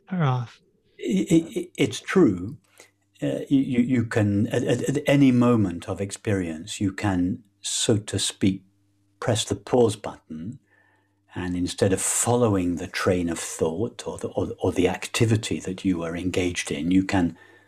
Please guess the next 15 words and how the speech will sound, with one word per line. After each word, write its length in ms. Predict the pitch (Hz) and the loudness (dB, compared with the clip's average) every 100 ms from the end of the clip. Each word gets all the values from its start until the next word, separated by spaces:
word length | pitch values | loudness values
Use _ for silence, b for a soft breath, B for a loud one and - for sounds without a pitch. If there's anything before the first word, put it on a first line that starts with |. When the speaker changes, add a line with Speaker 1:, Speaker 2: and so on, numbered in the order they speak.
| B | B
Speaker 2:
so 220 | - - | -6 -2
to 100 | - | -2
speak, 320 | - - 95 - | -2 -2 -2 0
pause 360 | - 82 82 | -4 -2 -2
and 100 | 95 - | -2 0
ask 260 | 104 - - | 0 0 -2
yourself 460 | 85 - 82 - _ _ _ _ _ _ _ _ _ _ _ _ _ | -2 -2 -4 -8 _ _ _ _ _ _ _ _ _ _ _ _ _
who 380 | - - 92 87 | -14 -2 0 0
or 120 | 85 | 0
what 220 | 87 - | 0 0
it 140 | 92 | -2
is 220 | 90 82 - | -2 -2 -4
that 140 | - | -4
is 120 | 80 | -2
aware 540 | 90 92 87 71 73 | 0 0 -2 -4 -10